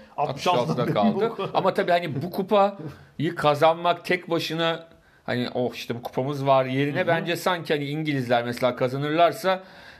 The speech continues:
Speaker 2: e, bir yere doğru gidebiliyoruzun sevinci
Speaker 1: Hı hı.
Speaker 2: yaşanacak. Yoksa bu kupa tamam çok önemli bir kupa.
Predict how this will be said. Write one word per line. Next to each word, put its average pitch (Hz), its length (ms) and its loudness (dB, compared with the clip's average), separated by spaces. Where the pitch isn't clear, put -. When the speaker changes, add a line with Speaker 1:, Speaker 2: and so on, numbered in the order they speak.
Speaker 2:
e, 123 460 2
bir 110 200 -8
yere 160 580 4
doğru 160 220 2
gidebiliyoruzun 156 1000 0
sevinci 123 420 0
Speaker 1:
Hı 117 40 -2
hı. 123 40 2
Speaker 2:
yaşanacak. 113 540 -2
Yoksa 139 340 -2
bu 151 80 -8
kupa 151 400 0
tamam 123 240 0
çok 151 200 -4
önemli 156 360 -2
bir 151 80 -4
kupa. 156 380 -2